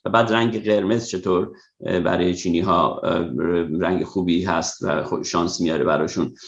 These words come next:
بعد، اه، یه سوالی شد که آیا مثلاً فرهنگ چینی‌ها بیشتر خرافاتی هستن؟ چون مثالایی که خیلی زدیم تا حالا در مورد فرهنگ چین بوده، گفتن نه، تمام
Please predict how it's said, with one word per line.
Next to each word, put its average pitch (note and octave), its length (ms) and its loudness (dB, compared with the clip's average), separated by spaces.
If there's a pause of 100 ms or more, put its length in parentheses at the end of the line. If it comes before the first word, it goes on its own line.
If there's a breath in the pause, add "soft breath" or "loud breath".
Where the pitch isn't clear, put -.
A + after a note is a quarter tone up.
(260 loud breath)
بعد، B2+ 300 2
اه، A#2+ 300 6
یه C3+ 80 2
سوالی A#2 340 4
شد B2 160 -4
که B2 420 2
آیا A2 240 2
مثلاً G#2+ 440 -2
فرهنگ G2+ 500 -2
چینی‌ها F#2+ 340 0
بیشتر A2+ 580 2
خرافاتی G2 480 2
هستن؟ G2+ 560 -2 (160 loud breath)
چون A2 120 4
مثالایی G2+ 480 2
که A2 320 2
خیلی G2 200 0
زدیم F#2 320 0
تا F#2 140 0
حالا F2+ 260 2
در F#2 200 0
مورد F#2 400 -2
فرهنگ F#2 520 -2
چین G2+ 200 -2
بوده، F#2+ 160 0
گفتن C3 260 2
نه، A#2 160 4
تمام G#2+ 720 2